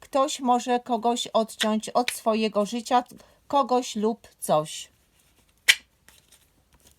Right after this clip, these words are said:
Przyszłość, moi kochani. Och, cudowna energia w przyszłości. Spełnienie marzeń, radość, miłość, same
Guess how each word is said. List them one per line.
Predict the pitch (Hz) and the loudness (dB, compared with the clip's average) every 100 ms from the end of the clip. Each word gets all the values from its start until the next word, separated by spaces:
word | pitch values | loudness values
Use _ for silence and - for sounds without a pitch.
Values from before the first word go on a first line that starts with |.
| _ _ _ _ _ _ _ _ _ _ _ _ | _ _ _ _ _ _ _ _ _ _ _ _
Przyszłość, | - - 247 - 214 208 - - | -12 -2 -2 -2 -4 -4 -6 -4
moi | 214 202 190 | -2 -2 -4
kochani. | - 190 214 208 226 220 | -6 -6 -2 -2 -2 -2
Och, | 247 254 247 | 0 -2 -4
cudowna | - 240 208 226 220 214 - | -12 -4 2 2 2 -4 -4
energia | 202 208 202 196 208 | -4 -4 -4 -4 -4
w | 214 - | -6 -14
przyszłości. | - - 202 214 202 202 - 196 214 254 - _ _ _ - | -16 -12 -10 -6 -4 -6 -10 -4 -2 -4 -6 _ _ _ -14
Spełnienie | - - 262 254 262 262 247 233 226 | -14 -2 2 2 0 0 0 0 0
marzeń, | 220 202 190 185 160 160 185 208 _ _ _ - | 2 0 0 -2 -2 -2 -6 -8 _ _ _ -2
radość, | 208 240 262 202 202 180 - - - - - | 0 4 2 2 0 0 -4 -10 -12 -12 -4
miłość, | 233 285 294 214 196 190 - - - _ _ _ _ - | -2 -2 0 2 0 -2 -12 -12 -14 _ _ _ _ -14
same | - - 277 294 294 294 311 | -6 0 0 2 0 -2 -4